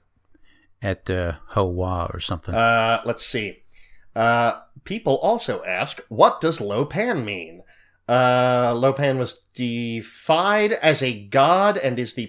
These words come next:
Speaker 2: patron saint of Chinese builders and contractors. What? Oh, okay.
Speaker 1: Hmm, weird.
Speaker 2: Sure. <coughs> Lo Pan Temple. Uh, uh, oh.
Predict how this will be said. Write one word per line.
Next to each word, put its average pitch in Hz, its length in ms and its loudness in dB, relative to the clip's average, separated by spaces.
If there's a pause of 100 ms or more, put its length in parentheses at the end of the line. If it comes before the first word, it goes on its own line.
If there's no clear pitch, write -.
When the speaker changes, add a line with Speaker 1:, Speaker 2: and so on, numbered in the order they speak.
Speaker 2:
patron 196 440 -4
saint 160 420 -2 (260)
of 107 160 -6
Chinese 170 640 0
builders 196 680 2
and 143 220 -6
contractors. 131 960 -4 (180)
What? 427 300 -12 (180)
Oh, 339 320 -6 (380)
okay. 165 420 -4
Speaker 1:
Hmm, 269 60 -8
weird. 92 340 0 (180)
Speaker 2:
Sure. - 600 -6 (960)
<coughs> - 0 - (540)
Lo 135 260 2
Pan 160 360 -4
Temple. 131 680 -4 (880)
Uh, 117 480 -8 (260)
uh, 104 1400 -14 (840)
oh. 110 320 -8